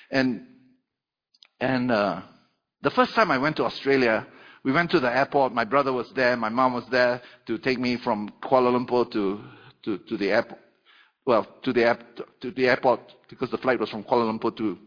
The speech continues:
Perth. I've never been to Australia, and I was so used to not having a visa that when I <laughs> came to,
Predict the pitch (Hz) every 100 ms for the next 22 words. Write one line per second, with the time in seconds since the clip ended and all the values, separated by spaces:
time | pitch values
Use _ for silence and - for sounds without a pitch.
0 | - 160 92 - - _ - - - -
1 | - - - _ - 147 139 143 127 135
2 | 107 95 - 107 101 87 90 - - _
3 | _ _ _ 131 139 135 - - 170 139
4 | 151 - 127 107 127 117 135 120 104 82
5 | 113 101 92 76 - _ _ _ _ _
6 | _ - _ 131 127 131 123 113 113 -
7 | - - _ _ - - _ _ _ -
8 | 151 160 170 233 139